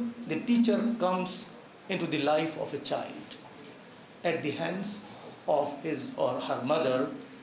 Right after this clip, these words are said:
who initiates the child into set of human values of love, care, and respect. However, more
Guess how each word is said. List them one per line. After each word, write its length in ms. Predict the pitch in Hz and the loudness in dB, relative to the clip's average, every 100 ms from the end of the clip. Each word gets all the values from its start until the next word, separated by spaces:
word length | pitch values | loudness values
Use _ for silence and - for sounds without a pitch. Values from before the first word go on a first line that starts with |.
| - | -6
who 140 | 156 | 2
initiates 680 | 147 165 180 - 277 320 240 | 4 4 2 2 4 4 4
the 160 | 233 - | 6 6
child 420 | 160 139 160 - - - - - | 6 4 2 0 -6 -12 -16 -2
into 540 | 226 208 185 160 160 - - - - - | 4 6 6 6 4 -2 -10 -14 -12 -2
set 380 | - 226 220 - | 2 4 4 2
of 180 | - | 0
human 360 | 185 180 151 131 | 0 2 2 4
values 600 | 127 131 165 151 160 - - - - - | 2 2 2 0 -2 -4 -8 -10 -10 -2
of 320 | 151 - 135 | 0 0 2
love, 380 | 143 151 151 147 - - - - - | 4 4 2 -4 -8 -14 -14 -16 -6
care, 460 | 175 151 131 131 131 - - - - | 2 4 4 2 -2 -6 -14 -14 -6
and 160 | 147 120 | -4 -2
respect. 480 | 131 - - - - - - - - - - - - - | -2 0 2 2 0 -4 -10 -12 -14 -14 -16 -16 -10 0
However, 600 | 247 277 165 226 240 - - - - - - - | 4 4 6 4 2 -2 -6 -10 -14 -18 -18 -4
more 300 | 160 247 302 | 2 4 6